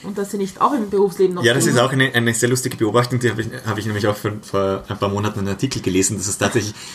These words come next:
Speaker 2: einer der wenigen Gründe, der dagegen spricht, das Pensionsantrittsalter von Frauen zu erhöhen,
Speaker 1: Mhm.
Speaker 2: einer der wenigen Gründe,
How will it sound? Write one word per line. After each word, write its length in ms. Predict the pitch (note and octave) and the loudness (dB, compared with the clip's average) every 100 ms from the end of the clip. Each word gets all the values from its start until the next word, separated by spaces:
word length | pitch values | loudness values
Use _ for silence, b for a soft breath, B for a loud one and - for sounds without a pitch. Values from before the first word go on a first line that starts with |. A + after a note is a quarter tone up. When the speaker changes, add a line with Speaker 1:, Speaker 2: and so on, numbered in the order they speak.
| B | B
Speaker 2:
einer 240 | G2+ B2+ C3+ | 0 2 4
der 100 | A2+ | 4
wenigen 300 | A2+ A2+ A2+ | 2 2 2
Gründe, 260 | A#2 A#2 | 2 2
der 100 | G2 F#2+ | 2 0
dagegen 320 | F#2+ G2 B2+ | 2 2 2
spricht, 220 | - G#2 | -2 -2
das 80 | G2 | -4
Pensionsantrittsalter 840 | G2+ F#2+ A2 A2 G#2 G2 F#2+ G2+ | -4 -2 0 -2 -2 -2 -2 -2
von 260 | - F#2+ G2 - | -4 -4 -4 -8
Frauen 540 | - - F2+ A2+ G#2+ F#2 | -12 -2 2 2 0 -2
zu 200 | - F#2+ | -2 0
erhöhen, 520 | F2 G#2 A#2 F2 B2+ | 0 2 2 2 -2
Speaker 1:
Mhm. 100 | - - | -4 -2
Speaker 2:
einer 200 | G#2+ A2 | 0 2
der 100 | G2 | 2
wenigen 380 | F2+ F2 E2 D#2+ | 0 -2 -4 -10
Gründe, 420 | - - - B2 | -10 -6 -2 -2